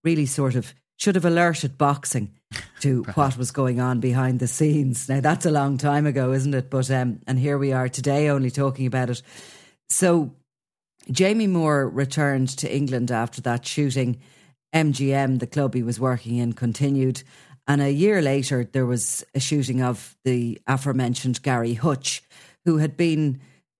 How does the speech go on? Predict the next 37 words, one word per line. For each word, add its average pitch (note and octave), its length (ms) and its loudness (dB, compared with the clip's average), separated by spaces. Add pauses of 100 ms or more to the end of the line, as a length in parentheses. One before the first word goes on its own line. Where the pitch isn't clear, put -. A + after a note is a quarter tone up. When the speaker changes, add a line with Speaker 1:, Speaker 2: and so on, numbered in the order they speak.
(120)
Speaker 1:
not C4 420 0
so - 160 0
much F3+ 300 2
involved C#3 420 2
in B2 80 -2
boxing, B2+ 420 -2
I A#2+ 40 0
think C3 200 -2
more C3 220 2
a B2+ 60 0
boxing C3 480 -2
fan. B2+ 400 0
He A#2+ 100 0
would B2 120 -2
have B2 80 -6
maybe A#2+ 240 -2
trained D3+ 480 0
at A#2+ 120 -4
that A#2 220 -4
gym, B2 300 0
but A#2 180 -4
he F#3 220 0
was C3 400 0
the B2+ 160 -2
kind C3 240 0
of B2 60 -2
the C3+ 80 -4
criminal D#3+ 420 0
business A#2 480 -2
partner B2 520 -2
of A2 140 -6
Daniel A2+ 320 -2
Kinahan. A2 460 -4 (680)
Um, A#2+ 440 0 (240)
there F#3 140 4
had F3 260 -2
been G3+ 460 0